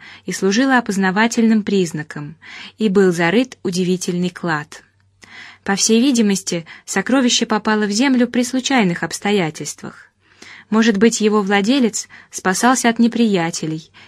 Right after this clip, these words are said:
и у него не было времени зарыть золото поглубже.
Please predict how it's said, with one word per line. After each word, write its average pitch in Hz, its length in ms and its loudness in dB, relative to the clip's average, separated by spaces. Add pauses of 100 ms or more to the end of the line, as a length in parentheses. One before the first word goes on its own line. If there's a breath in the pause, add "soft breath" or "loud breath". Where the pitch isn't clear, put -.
(140 soft breath)
и 202 80 2
у 196 40 6
него 190 320 4
не 220 160 6
было 185 220 0
времени 202 500 4 (240 loud breath)
зарыть 190 380 2
золото 185 400 0
поглубже. 196 720 -2